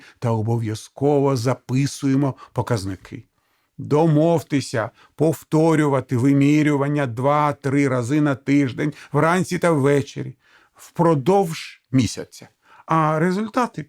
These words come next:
обговоріть із сімейним лікарем. Прийом ліків не починаємо і не припиняємо самостійно. Передайте естафету трьом друзям, а якщо хочете, позначте флешмоб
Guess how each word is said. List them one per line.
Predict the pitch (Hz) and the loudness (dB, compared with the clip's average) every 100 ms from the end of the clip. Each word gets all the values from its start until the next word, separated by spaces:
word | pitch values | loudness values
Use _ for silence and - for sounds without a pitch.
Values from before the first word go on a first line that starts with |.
| _ - | _ -6
обговоріть | 180 170 170 196 196 220 196 - | -2 0 2 2 2 0 -4 -4
із | 147 - _ _ | -4 -4 _ _
сімейним | - 156 156 151 143 135 - - | -2 0 2 2 2 -2 -6 -8
лікарем. | 95 - - 110 120 _ _ _ _ | -8 -8 -16 -16 -18 _ _ _ _
Прийом | 151 147 143 156 160 165 - | 0 2 2 4 2 0 -2
ліків | 127 147 151 - 165 - | -2 0 -2 -2 -2 0
не | 143 156 160 165 175 | 0 2 4 4 2
починаємо | 170 170 - 170 160 156 156 165 170 _ - | 0 -4 0 0 2 2 0 0 -2 _ -2
і | 180 | 2
не | 175 170 170 185 180 | 4 4 4 2 0
припиняємо | - 165 - 143 143 143 143 143 139 | 0 -2 0 0 0 0 0 -2 -4
самостійно. | - 120 123 113 - 104 95 104 - _ _ _ _ _ - | -8 -6 -6 -6 -12 -10 -8 -10 -16 _ _ _ _ _ -4
Передайте | 165 165 165 175 139 135 117 | 0 2 2 0 0 -2 -6
естафету | 123 - 165 131 208 190 - 120 _ _ _ | -8 -4 -6 -4 -6 -6 -8 -14 _ _ _
трьом | 170 165 160 | 0 2 2
друзям, | 135 151 135 110 110 113 _ _ - | 2 0 0 -2 -10 -12 _ _ -6
а | 104 | -2
якщо | 135 151 - 190 | -2 -2 -6 -6
хочете, | - 233 202 123 - 113 _ _ _ - | -4 -4 -6 -8 -12 -18 _ _ _ -6
позначте | 160 151 143 160 165 165 - 160 | 0 0 2 0 0 -4 -6 -6
флешмоб | - 131 135 - 151 156 | -6 -4 -4 -2 0 0